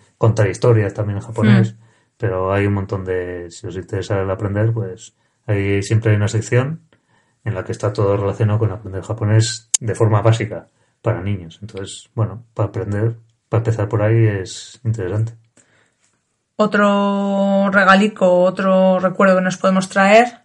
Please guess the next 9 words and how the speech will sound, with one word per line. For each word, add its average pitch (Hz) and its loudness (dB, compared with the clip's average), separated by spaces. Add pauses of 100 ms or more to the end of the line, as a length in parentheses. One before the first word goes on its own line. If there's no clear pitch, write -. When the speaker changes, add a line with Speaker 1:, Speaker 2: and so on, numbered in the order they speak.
Speaker 2:
lógicamente, 185 -2
es 190 -4
un 175 -4
gatete 170 0
de 165 2
la 160 2
suerte, 247 -4 (120)
un 185 -2
manequineco. 180 -2